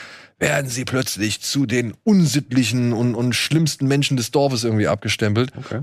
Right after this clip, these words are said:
Speaker 1: Und Onkel und Tante haben jetzt halt einfach nichts anderes im Sinn, als die an irgendwelche Leute zwangs zu verheiraten. Und, ähm, das erinnert vor allem an Virgin Suicides so ein bisschen.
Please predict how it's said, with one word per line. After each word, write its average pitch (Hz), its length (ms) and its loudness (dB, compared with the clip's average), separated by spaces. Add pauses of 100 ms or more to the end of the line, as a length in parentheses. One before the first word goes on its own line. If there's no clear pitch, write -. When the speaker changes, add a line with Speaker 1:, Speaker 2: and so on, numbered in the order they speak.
Speaker 1:
Und 110 160 0
Onkel 165 260 2
und 135 120 2
Tante 143 340 0
haben 127 180 0
jetzt 131 200 -2
halt 123 260 0
einfach 123 500 -2
nichts 135 320 -2
anderes 127 300 0
im 117 80 0
Sinn, 123 320 0
als 107 300 -2
die 254 340 0
an 107 100 0
irgendwelche 117 540 0
Leute 104 400 2 (260)
zwangs 104 460 -2
zu 104 100 -6
verheiraten. 90 540 -4 (720)
Und, 107 420 2
ähm, 107 420 2 (280)
das 107 160 0
erinnert 165 360 2
vor 143 200 0
allem 151 280 2
an 120 200 0
Virgin 143 300 2
Suicides 233 720 -2 (380)
so 160 60 2
ein 160 40 4
bisschen. 202 400 0